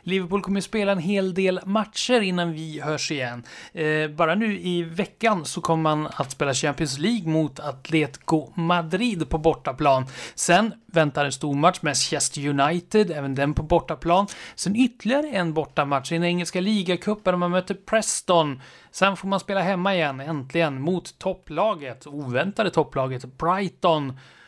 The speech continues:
innan det blir dags för Champions League återigen. Och då är det hemma återigen och återigen mot Atletico Madrid. Och sen ytterligare en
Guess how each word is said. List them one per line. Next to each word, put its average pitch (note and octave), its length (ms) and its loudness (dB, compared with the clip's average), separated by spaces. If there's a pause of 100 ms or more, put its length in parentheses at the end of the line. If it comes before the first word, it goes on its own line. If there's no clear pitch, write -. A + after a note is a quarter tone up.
(180)
innan A3 240 0
det G3+ 60 -4
blir G#3+ 140 0
dags G3+ 220 2
för G#3 80 -8
Champions F#3 480 0
League F#3 240 -2 (240)
återigen. E3 1160 0 (240)
Och D#3+ 160 0
då C#3 200 0
är C#3+ 40 0
det D3 260 2
hemma F3 540 0
återigen F3+ 800 -2 (420)
och - 260 -14
återigen E3+ 960 -2 (280)
mot E3 420 -2
Atletico C#3 840 -8
Madrid. D3+ 680 -2
Och - 320 -4
sen G#3 220 2
ytterligare G3+ 500 0
en F3 540 0